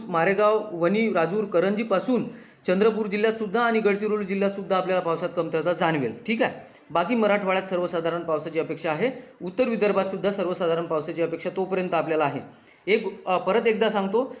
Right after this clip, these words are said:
की बावीस ते पाच जुलैचा जर टप्पा आपण मिस केला तर आपल्याला खूप मोठं, अ,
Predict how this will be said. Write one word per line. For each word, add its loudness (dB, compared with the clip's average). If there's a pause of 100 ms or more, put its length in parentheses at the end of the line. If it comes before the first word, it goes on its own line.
(180)
की -2
बावीस 2 (260)
ते 2
पाच 2
जुलैचा 2
जर 4
टप्पा 0
आपण 2
मिस 0
केला 2 (360)
तर 2 (160)
आपल्याला 2 (160)
खूप -2
मोठं, 4 (480)
अ, 2